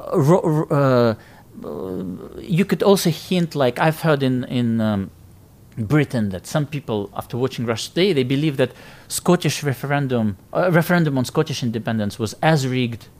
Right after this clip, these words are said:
as a referendum in Crimea, which is not. Uh, so basically, it's,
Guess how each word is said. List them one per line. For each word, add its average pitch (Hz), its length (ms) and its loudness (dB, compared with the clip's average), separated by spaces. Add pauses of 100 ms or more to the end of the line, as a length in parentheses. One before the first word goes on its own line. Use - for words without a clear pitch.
(100)
as 120 340 -2
a 107 280 2
referendum 113 520 0
in 101 120 -2
Crimea, 92 500 0 (1600)
which 160 200 2
is 220 140 2
not. 240 300 2 (120)
Uh, 127 220 2 (120)
so 180 360 4 (100)
basically, 196 560 0
it's, - 380 -4